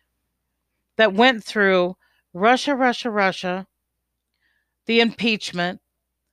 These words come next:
got the coronavirus. Everybody was actually saying they hoped that he would die.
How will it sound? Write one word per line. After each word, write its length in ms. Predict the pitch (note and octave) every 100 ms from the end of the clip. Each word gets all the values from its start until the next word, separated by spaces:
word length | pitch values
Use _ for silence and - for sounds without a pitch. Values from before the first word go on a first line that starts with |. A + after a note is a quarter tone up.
| _ - _ _
got 220 | A#3 C#4+
the 60 | C#4+
coronavirus. 1040 | C4 A#3 G#3+ A3 B3 F#3 E3+ F#3+ - - _ _
Everybody 480 | - G3 G3 G#3 G3
was 280 | F3+ F#3 D#3
actually 540 | G3 G#3+ - G#3+ F#3 - - _
saying 540 | - C4 C#4+ G3+ F#3+ -
they 160 | G3+
hoped 420 | F#3+ G#3 G#3 - -
that 120 | G3
he 140 | G#3
would 260 | F#3+ F#3 D3
die. 600 | F3 G3+ G#3 E3+ F3